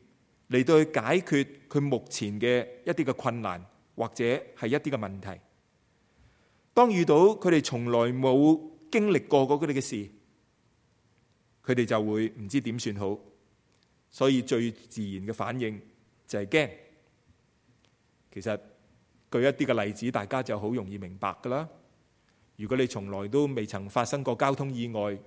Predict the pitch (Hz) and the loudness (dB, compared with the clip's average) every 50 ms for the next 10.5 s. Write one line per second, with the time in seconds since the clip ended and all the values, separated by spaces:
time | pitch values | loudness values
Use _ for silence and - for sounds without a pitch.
0 | - _ _ _ _ _ _ _ _ _ _ _ _ _ _ _ - 147 139 135 | -20 _ _ _ _ _ _ _ _ _ _ _ _ _ _ _ -2 0 0 0
1 | 127 117 117 143 147 - - 151 147 143 143 143 143 - - - _ _ _ _ | 0 0 0 0 0 2 2 4 4 4 2 0 -4 -12 -20 -20 _ _ _ _
2 | - 104 101 98 95 107 107 104 104 101 - 135 117 110 110 113 117 123 139 135 | -10 -8 -8 -6 -4 -4 -4 -4 -4 -2 0 2 2 2 0 -2 0 2 2 2
3 | 117 - - 107 107 110 110 107 107 110 110 110 117 - 110 117 127 127 113 113 | 0 0 -4 -4 -2 -2 -2 -2 -2 -4 -4 -4 -2 0 0 0 -2 -2 -6 -6
4 | 104 107 117 117 117 110 - - _ _ _ _ _ _ _ _ _ _ _ _ | -6 -4 -2 -2 -4 -4 -8 -12 _ _ _ _ _ _ _ _ _ _ _ _
5 | _ _ _ _ - 117 123 110 98 113 127 127 127 135 143 147 165 - - _ | _ _ _ _ -6 -4 -4 -2 -2 -2 -2 -2 -2 -4 -6 -8 -8 -12 -20 _
6 | _ _ _ _ _ _ _ _ _ _ _ _ _ _ - 131 123 117 107 107 | _ _ _ _ _ _ _ _ _ _ _ _ _ _ -4 -2 -2 -2 -2 -2
7 | 104 101 101 - 101 92 92 - - 117 107 117 117 117 127 139 131 113 - - | -4 -4 -4 -6 -8 -8 -6 -6 -6 -4 -2 0 0 0 0 -2 -4 -8 -10 -16
8 | - _ _ _ _ _ _ _ _ _ _ _ _ _ _ _ - - _ - | -20 _ _ _ _ _ _ _ _ _ _ _ _ _ _ _ -20 -20 _ -2
9 | 120 117 110 - 131 123 104 101 107 107 107 98 110 120 139 143 107 95 98 - | -2 -2 0 -2 -2 -4 -4 -6 -6 -6 -4 -2 0 0 0 0 -2 -4 -6 -8
10 | 113 110 113 135 131 123 120 143 147 | -8 -4 -2 0 2 2 2 2 2